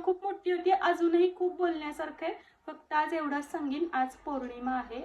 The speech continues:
आणि पौर्णिमेचं ध्यान नक्की करा. अ, आज मी संध्याकाळी अजून एक व्हिडिओ टाकणार आहे, त्याच्यामध्ये मी फक्त एक गायडेड मेडिटेशन तुम्हाला शिकवणार आहे. तरी, अ, नक्की बघा. अगदी काही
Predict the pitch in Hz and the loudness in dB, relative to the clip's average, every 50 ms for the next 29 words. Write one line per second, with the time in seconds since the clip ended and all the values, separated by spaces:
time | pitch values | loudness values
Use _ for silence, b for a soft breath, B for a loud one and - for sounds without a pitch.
0 | - - 226 226 240 247 - 269 262 240 226 220 220 220 226 233 226 - - 254 | -10 -10 -10 -10 -10 -10 -6 -4 -4 -2 -2 -4 -4 -4 -6 -8 -10 -8 -6 -8
1 | 262 - 240 220 220 247 339 - - - - 233 233 233 - - - - 220 220 | -6 -6 -6 -8 -4 -6 -6 -6 -8 -14 -14 -12 -12 -12 -14 -16 -12 -12 -12 -8
2 | - 226 214 220 247 339 - B B B B B B B B B - 214 220 - | -6 -6 -4 -2 -4 -6 -6 B B B B B B B B B -6 -2 -2 -2
3 | - - 240 254 254 254 - 262 277 285 - 311 285 277 247 240 240 233 262 247 | 2 4 4 4 4 4 0 -2 -2 0 -2 -2 -2 0 0 -2 -2 0 0 -2
4 | 262 294 - - 262 254 254 269 269 277 285 277 - 294 294 285 254 240 247 240 | -2 -2 2 2 2 2 2 0 -2 -2 -2 -2 -4 -4 -2 -2 -2 -2 -2 -4
5 | 247 247 262 247 247 240 233 233 220 220 220 247 277 - 285 262 - 233 233 233 | 0 0 0 0 0 -4 -6 -4 -4 -4 -4 -6 -4 -4 -6 -6 -4 -6 -6 -6
6 | 226 - 254 262 277 285 294 - 302 285 - - - 311 320 330 - 339 320 294 | -4 -4 -2 -2 -2 -4 -4 -4 -6 -6 -6 -2 0 0 0 0 2 2 2 4
7 | 285 262 254 269 277 277 294 294 320 302 277 254 254 247 - 285 277 277 - 294 | 4 2 4 4 4 4 2 0 0 -2 -2 -2 -2 -4 -4 -4 -6 -6 -6 -6
8 | 294 339 427 - B B B B B - 269 269 269 262 262 254 254 - 302 277 | -6 -6 -6 -8 B B B B B -2 0 2 2 4 4 2 2 0 -4 -8
9 | - - 254 240 240 240 240 233 240 254 349 370 - - - - - - 254 247 | -4 -2 -2 -2 0 0 -2 -2 0 -2 -4 -4 -6 -12 -20 -20 -6 -4 -2 0
10 | 254 262 285 - - 240 240 247 262 277 269 269 - - - - 339 359 370 320 | 0 -2 -2 -2 -2 -2 0 2 2 0 0 -2 -8 -14 -2 4 4 4 6 6
11 | 262 262 262 262 262 302 - - - - - - _ _ - - - - _ - | 2 4 6 6 6 6 4 -2 -14 -20 -20 -20 _ _ -20 -20 -20 -20 _ -6
12 | 247 277 269 269 233 320 339 - - 381 349 320 269 277 302 339 359 359 - | -4 -4 -4 -4 -4 -4 -4 8 8 8 8 8 4 2 6 6 4 4 4